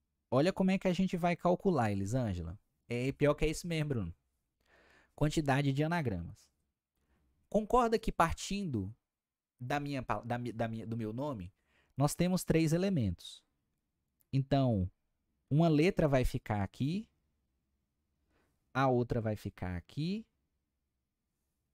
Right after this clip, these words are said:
e Elisângela, a outra vai ficar aqui. Só que o que que eu vou colocar em cada tracinho desse?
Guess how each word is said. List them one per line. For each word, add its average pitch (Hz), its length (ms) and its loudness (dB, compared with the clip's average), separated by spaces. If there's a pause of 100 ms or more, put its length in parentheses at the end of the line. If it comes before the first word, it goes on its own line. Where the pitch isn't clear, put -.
(180)
e 131 100 -2
Elisângela, 135 640 -4
a 147 100 -2
outra 127 280 -6
vai 139 120 -4
ficar 156 300 -10
aqui. 85 320 -14 (2000)
Só - 240 2
que - 120 -2
o 208 60 2
que 302 220 -4
que - 120 0
eu 233 80 4
vou 175 160 2
colocar 156 880 0 (880)
em 165 160 2
cada 196 400 2
tracinho 143 560 0
desse? 101 640 -4